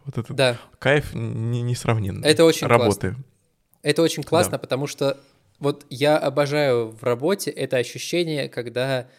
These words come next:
Speaker 2: э, ты вот так вот руку-, рук-, рукой так назад,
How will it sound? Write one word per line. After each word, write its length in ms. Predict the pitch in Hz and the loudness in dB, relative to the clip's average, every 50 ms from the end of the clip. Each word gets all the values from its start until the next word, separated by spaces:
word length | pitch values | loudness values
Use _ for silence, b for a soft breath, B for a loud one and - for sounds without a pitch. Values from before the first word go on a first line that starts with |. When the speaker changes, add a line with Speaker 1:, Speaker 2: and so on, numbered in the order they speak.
| b b b b b b _ _ | b b b b b b _ _
Speaker 2:
э, 760 | 131 123 123 123 123 123 123 123 123 120 120 120 120 120 120 120 - | -4 -4 -2 -2 -2 -2 -2 -2 -2 -2 0 0 0 0 -2 -4 -4
ты 640 | - 139 143 143 143 139 139 131 127 123 - - _ _ _ _ _ _ _ _ _ _ _ _ _ | -4 -2 -2 0 0 0 0 -2 -2 -4 -6 -8 _ _ _ _ _ _ _ _ _ _ _ _ _
вот 80 | - 139 | 2 2
так 100 | 143 139 | 4 4
вот 100 | 139 - | 2 0
руку-, 280 | 139 139 135 - 160 - - | -2 -2 -2 -4 -6 -2 0
рук-, 220 | 147 147 151 - - | 0 0 0 -2 -4
рукой 340 | 147 147 147 - 156 147 131 | -4 -2 0 2 0 0 0
так 160 | - - - | -2 -6 -4
назад, 420 | 127 127 127 123 131 117 - - | -4 -4 0 2 0 0 0 -4